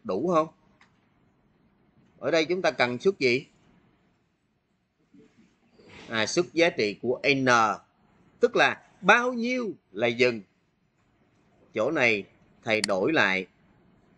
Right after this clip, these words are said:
không có xuất cái này nữa, mà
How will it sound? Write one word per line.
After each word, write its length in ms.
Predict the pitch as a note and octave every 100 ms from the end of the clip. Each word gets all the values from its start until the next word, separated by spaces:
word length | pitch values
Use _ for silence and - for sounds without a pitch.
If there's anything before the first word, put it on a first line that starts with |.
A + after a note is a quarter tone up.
| _ _
không 220 | B2+ B2
có 80 | C3+
xuất 260 | E3 -
cái 100 | D3
này 140 | B2 F#2+
nữa, 400 | F2+ F#2+ B2 E3+ _ _ _ _ -
mà 420 | A2 A#2 A2+ G2+